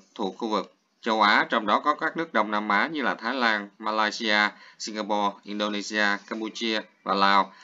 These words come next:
được miễn thị thực visa vào Việt Nam ở được tối đa là ba mươi ngày. Philippines thì được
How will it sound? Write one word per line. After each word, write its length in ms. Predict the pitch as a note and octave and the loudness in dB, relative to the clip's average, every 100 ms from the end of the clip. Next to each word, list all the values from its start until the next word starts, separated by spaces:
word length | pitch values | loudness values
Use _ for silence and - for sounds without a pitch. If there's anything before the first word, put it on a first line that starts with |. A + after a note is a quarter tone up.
| - - | -20 -12
được 180 | G#2+ G#2 | -8 -6
miễn 160 | G2 B2 | -4 -4
thị 120 | D3+ | -4
thực 180 | G#2+ - | -6 -6
visa 360 | A#2+ A2 A2+ A2 | -6 -2 2 2
vào 200 | G2 F#2 | 4 2
Việt 180 | F#2 F2 | 0 -4
Nam 280 | G#2 G#2 G2+ | 0 0 0
ở 160 | E2+ | -4
được 180 | A#2 - | -4 -4
tối 140 | A2+ | -4
đa 140 | C3 A2 | 0 2
là 120 | G2+ | 4
ba 160 | G2 G#2 | 4 2
mươi 180 | G#2+ | 0
ngày. 340 | G#2 G2 F#2+ F#2 - _ _ _ | -2 0 0 -2 -8 _ _ _
Philippines 540 | B2 B2 C3+ B2 A2+ G#2+ | -2 -2 0 0 0 -2
thì 120 | G2+ | -4
được 260 | F#2+ E2+ | -2 -4